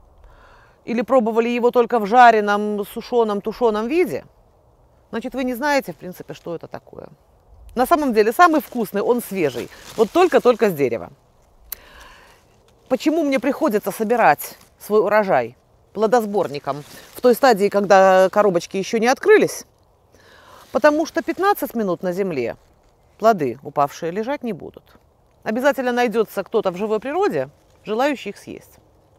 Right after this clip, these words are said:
Их очень любят птицы, их с удовольствием съедят и мелкие грызуны, и даже крупные животные.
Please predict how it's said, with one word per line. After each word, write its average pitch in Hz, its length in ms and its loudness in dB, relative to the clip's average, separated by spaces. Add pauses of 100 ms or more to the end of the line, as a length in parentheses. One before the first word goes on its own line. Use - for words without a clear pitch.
(560)
Их 392 140 -4
очень 190 220 -2
любят 160 240 -4
птицы, 349 420 -6 (320)
их 359 140 -6
с - 40 -14
удовольствием 196 540 -2
съедят 196 460 -2 (400)
и 247 240 -6
мелкие 254 400 0
грызуны, 339 800 -2
и 240 480 -4
даже 247 280 -2
крупные 190 360 -8
животные. 110 480 -12